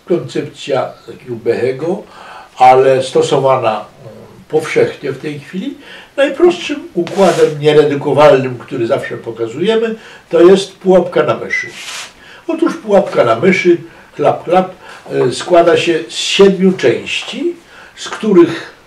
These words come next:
każda z tych części, e, która istnieje, jeśli ich jest sześć, dowolne sześć z tych siedmiu,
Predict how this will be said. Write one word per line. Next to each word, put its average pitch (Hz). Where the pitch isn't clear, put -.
każda 190
z -
tych 175
części, 120
e, 147
która 143
istnieje, 123
jeśli 202
ich -
jest 196
sześć, -
dowolne 202
sześć 156
z -
tych -
siedmiu, 117